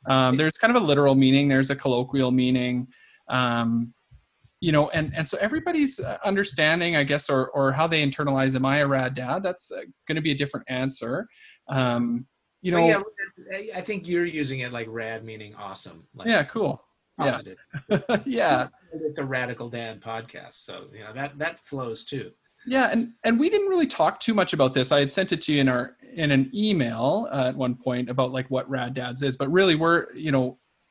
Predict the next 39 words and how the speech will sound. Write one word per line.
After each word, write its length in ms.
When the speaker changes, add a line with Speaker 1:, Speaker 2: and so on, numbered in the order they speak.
Speaker 1:
we 80
have 100
the 60
podcast, 640
but 140
we're 160
also 340
a 60
community 420
organization 720
as 140
well 180
that 120
helps 260
to 160
kind 160
of 120
promote 340
positive 420
parenting, 520
get 180
kids 320
and 120
families, 640
uh, 140
out 320
and 100
involved 320
with 80
the 80
community. 500
We 120
raise 280
some 120
money, 420
uh, 280
for 400
local 220
charities. 760